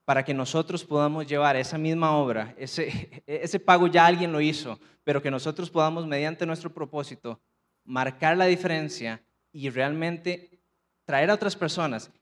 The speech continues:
y que encuentren libertad, que se encuentren con Jesús. Ahora, César, ¿cuál es el, eh, qué debo hacer? ¿Cuál es el siguiente paso? Muy fácil.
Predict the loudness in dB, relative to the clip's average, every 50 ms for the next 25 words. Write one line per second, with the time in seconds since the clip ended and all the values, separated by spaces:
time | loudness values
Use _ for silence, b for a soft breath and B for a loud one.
0 | _ _ _ -20 -14 -12 -10 -10 -10 -10 _ -6 -4 -4 -4 -6 -10 -12 -14 -14
1 | -16 _ _ _ _ -6 -4 -4 -4 -2 -2 -4 -4 -4 -6 -8 -6 -6 -8 -8
2 | -8 -4 -2 -2 0 0 -2 -6 -8 -10 -10 -10 -12 -16 _ _ _ _ _ -6
3 | -4 -4 -6 -8 -12 -14 -12 -12 -12 -12 -12 -16 -20 _ _ _ _ _ -20 -20
4 | -20 _ _ -20 _ _ _ _ _ _ _ _ _ _ _ _ _ 6 8 8
5 | 8 8 6 6 6 6 6 2 2 4 4 6 6 6 4 2 2 2 0 0
6 | -2 -6 -12 -20 -20 -10 -10 -8 -8 2 4 6 6 6 6 4 4 6 6 4
7 | 4 2 2 2 2 2 4 4 4 4 4 0 -2 -6 -4 -4 -2 0 0 0
8 | -2 -2 -4 -8 -6 0 2 2 2 2 0 -4 -12 -14 _ _ _ _ _ _
9 | _ _ _ _ _ _ _ _ _ _ _ _ _ _ _ _ _ _ _ -20
10 | _ _ _ -16 -12 -12 -10 -6 -6 -6 -6 -6 -8 -14